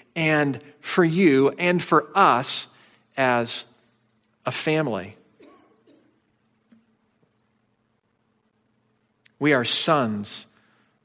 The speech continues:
of the Father in the Son who has come to us from the Father. And there would be no salvation. There's no sonship, no relationship with the Father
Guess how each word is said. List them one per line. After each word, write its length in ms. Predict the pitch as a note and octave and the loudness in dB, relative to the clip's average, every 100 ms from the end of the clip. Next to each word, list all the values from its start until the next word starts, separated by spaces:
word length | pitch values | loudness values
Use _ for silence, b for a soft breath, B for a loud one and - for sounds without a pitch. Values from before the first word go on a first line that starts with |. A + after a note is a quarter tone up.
| _ - | _ -6
of 140 | A2+ | -4
the 80 | A2+ | -4
Father 600 | - C3+ B2 G#2+ G2 G2+ - _ _ _ _ _ - | -2 0 0 -2 -8 -12 -20 _ _ _ _ _ -8
in 160 | C3 | -6
the 80 | A2 | -4
Son 560 | - - C3 A2 G2 G2+ _ _ _ _ _ _ _ | -2 0 0 -2 -8 -12 _ _ _ _ _ _ _
who 140 | - C3 | -4 -2
has 160 | A2+ | -2
come 300 | - C#3+ C3+ | -2 -2 -2
to 240 | - A#2+ F#2+ | -6 -8 -8
us 360 | G2 - - _ _ _ _ _ | -10 -12 -16 _ _ _ _ _
from 640 | - - B2 G2+ G2 G2+ _ _ _ _ _ _ _ - | -12 -2 -2 -2 -8 -12 _ _ _ _ _ _ _ -18
the 40 | |
Father. 560 | - B2+ A2+ G#2+ G2 G2+ _ _ _ _ _ _ _ _ _ b b b - | -4 0 0 -2 -8 -14 _ _ _ _ _ _ _ _ _ b b b -6
And 120 | C3 | 0
there 100 | C#3 | 0
would 140 | B2+ | 2
be 120 | D3+ | 0
no 260 | D3+ C#3+ C#3+ | 2 2 2
salvation. 1000 | - D#3+ C#3+ C3 C#3 C#3 C3+ - G#2 A2 | 2 4 4 4 2 2 0 -2 -4 -2
There's 240 | B2+ B2 | -2 0
no 320 | C#3+ C#3 C3 - - | 2 2 0 -6 -12
sonship, 1000 | - - - A3 G3+ E3+ - D3 A2 B2+ | -4 -2 4 4 6 4 4 2 0 2
no 220 | D#3+ F#3 | 6 6
relationship 960 | D#3+ D#3+ D#3+ G#3+ - F#3 D#3 F3+ D#3+ F3 | 6 6 8 6 6 0 2 2 4 4
with 240 | G3+ - | 4 2
the 80 | D3+ | -2
Father 680 | - G#3 G3 D#3 A#2 A#2 | 4 6 6 4 0 -6